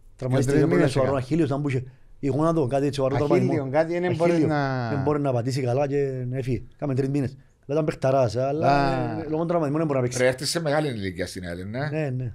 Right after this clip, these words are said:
Speaker 1: Τριάντα
Speaker 2: Ήρθε, ρε,
Speaker 1: τριάντα πέντε.
Speaker 2: ήρθε μετά τον πεζοπορικό.
Speaker 1: Τον
Speaker 3: Ήρθε
Speaker 1: πεζοπορικό.
Speaker 3: απευθείας ή πήγαινε εξωτερικό;
Speaker 2: Ω, ήρθε απευθείας, νομίζω.
Speaker 3: Μάρια μου, καλώς όρισες στο Podcast Talks.
Speaker 1: Ευχαριστώ, Βάσο, με-
Speaker 3: Ευχαριστώ που δεχτήκες την πρόσκληση του Μάριου και εμένα. Ε,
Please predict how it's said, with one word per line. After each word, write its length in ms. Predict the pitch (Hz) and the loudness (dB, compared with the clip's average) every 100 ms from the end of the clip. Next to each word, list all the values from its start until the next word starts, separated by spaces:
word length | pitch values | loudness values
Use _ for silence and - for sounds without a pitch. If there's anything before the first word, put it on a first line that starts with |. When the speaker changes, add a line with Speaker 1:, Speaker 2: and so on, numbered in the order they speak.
| - - | -12 -10
Speaker 1:
Τριάντα 320 | 147 123 214 | -8 -4 -2
Speaker 2:
Ήρθε, 220 | 214 143 | 0 0
ρε, 60 | 139 | 2
Speaker 1:
τριάντα 160 | 139 139 | 2 2
πέντε. 60 | |
Speaker 2:
ήρθε 200 | 131 131 | 2 2
μετά 180 | 185 170 | 0 0
τον 100 | 185 | 0
πεζοπορικό. 520 | 180 165 170 160 117 117 107 | 0 -2 0 -2 -2 -4 -4
Speaker 1:
Τον 100 | 135 | -4
Speaker 3:
Ήρθε 40 | 131 | -2
Speaker 1:
πεζοπορικό. 220 | 135 143 | 4 4
Speaker 3:
απευθείας 400 | 120 - 175 165 | 4 2 0 2
ή 100 | 165 | 0
πήγαινε 160 | 165 | -2
εξωτερικό; 560 | 156 - 151 127 110 104 | -2 -4 -2 -2 -4 -4
Speaker 2:
Ω, 200 | - 165 | 0 2
ήρθε 220 | 139 135 185 | 2 0 -2
απευθείας, 460 | 151 123 - 180 | -2 -4 -4 -2
νομίζω. 440 | 110 82 - - - _ _ _ _ _ _ - _ _ _ _ | -2 -6 -14 -20 -20 _ _ _ _ _ _ -20 _ _ _ _
Speaker 3:
Μάρια 260 | - 120 139 | -2 0 2
μου, 100 | 151 | 2
καλώς 300 | 135 113 131 | 0 0 2
όρισες 360 | 127 123 143 | 2 2 0
στο 160 | 143 117 - | 0 -2 -4
Podcast 440 | 113 123 - 127 | -4 -6 -4 0
Talks. 380 | 131 - - - - _ _ _ _ _ | 0 0 -6 -12 -20 _ _ _ _ _
Speaker 1:
Ευχαριστώ, 340 | 127 - 139 | -12 -8 -4
Βάσο, 220 | 135 127 | -2 -2
με- 200 | 127 131 | -2 -2
Speaker 3:
Ευχαριστώ 420 | 131 127 110 - 123 | -2 0 0 0 0
που 60 | |
δεχτήκες 320 | 117 117 120 | 0 -2 -4
την 120 | 113 107 | -4 -4
πρόσκληση 480 | 110 - 113 117 | -4 -4 -8 -8
του 120 | 107 104 | -6 -4
Μάριου 300 | 104 110 104 | -2 -2 -4
και 80 | |
εμένα. 540 | 101 98 107 120 156 147 - - - - - - - - - - | -4 -4 -4 -4 -4 -6 -12 -20 -20 -20 -20 -20 -20 -20 -20 -20
Ε, 140 | - | -12